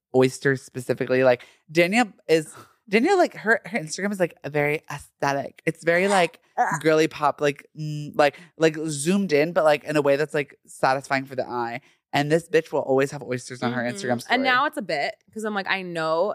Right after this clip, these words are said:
Speaker 2: that I'm gonna get a D M from Parker
Speaker 1: Mm-hmm.
Speaker 2: immediately after posting, so I get ahead of it.
Speaker 1: Yeah.
Speaker 2: And I'm like, "Mercury poisoning," or, like, "I love mercury."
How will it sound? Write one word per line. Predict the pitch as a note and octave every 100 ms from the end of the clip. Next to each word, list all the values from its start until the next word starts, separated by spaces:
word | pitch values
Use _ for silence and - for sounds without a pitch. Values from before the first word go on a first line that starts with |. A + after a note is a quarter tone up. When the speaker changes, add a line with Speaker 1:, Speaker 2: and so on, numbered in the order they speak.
| -
Speaker 2:
that | F#3+
I'm | F#3+
gonna | F#3+ F#3
get | F#3
a |
D | E3+ E3
M | C#3 C#3 G3+
from | G3
Parker | F#3 E3 E3+ G3+ G#3 A#3 -
Speaker 1:
Mm-hmm. | F3+ F#3+ G#3+
Speaker 2:
immediately | G3+ F#3+ G3+ A3 F#3 D#3+ D3 D#3+
after | E3+ - F3 D#3+ -
posting, | F3 F3 G#3+ A3
so | F#3+ - A#3+
I |
get | A#3 F3+
ahead | F3+
of | C#3+
it. | F#2+ D2 - _
Speaker 1:
Yeah. | D3 C3 B2+
Speaker 2:
And | A3
I'm |
like, | A3 G3+ - - - -
"Mercury | F#3+ F3+ G3 G4 A4
poisoning," | G4 F4+ F4 F4 E4+ E4 D4+
or, | A3+
like, | A3 -
"I | F#3+
love | F3+ F3+
mercury." | G#3 A#3+ - F4+ D#4+ D4+ D4+